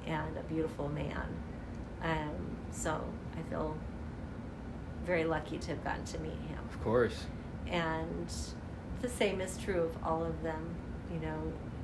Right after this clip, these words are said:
Speaker 1: uh, he was just unique in the things that he,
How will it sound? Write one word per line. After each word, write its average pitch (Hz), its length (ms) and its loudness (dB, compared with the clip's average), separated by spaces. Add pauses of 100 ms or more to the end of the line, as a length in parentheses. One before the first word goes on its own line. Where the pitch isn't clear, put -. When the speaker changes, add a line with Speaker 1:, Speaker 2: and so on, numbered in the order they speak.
(400)
Speaker 1:
uh, 160 100 2 (1900)
he 226 180 4
was 175 260 6
just 170 280 2
unique 160 340 2 (880)
in 185 140 2
the 165 120 2
things 165 340 2
that - 160 0
he, 160 280 0